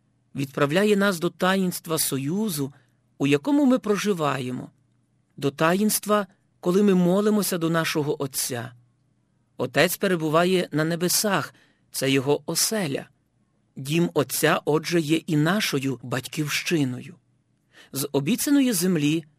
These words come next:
вигнав нас гріх. І навернення серця чинить, що можемо повернутися до Отця і до неба.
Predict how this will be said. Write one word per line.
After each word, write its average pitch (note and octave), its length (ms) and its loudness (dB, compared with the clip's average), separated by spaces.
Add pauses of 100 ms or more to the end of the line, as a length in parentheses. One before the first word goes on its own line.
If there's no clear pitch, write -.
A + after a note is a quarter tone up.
(360)
вигнав C#3+ 460 0
нас C3 400 -4
гріх. A#2+ 520 -10 (640)
І C#3 100 4
навернення C#3+ 520 2
серця E3+ 560 0 (260)
чинить, B3 340 2
що - 180 0
можемо A3 380 2
повернутися G3 760 0
до C#3 200 0
Отця C#3+ 460 0
і C#3+ 120 -4
до D#3 140 -6
неба. C3 480 -6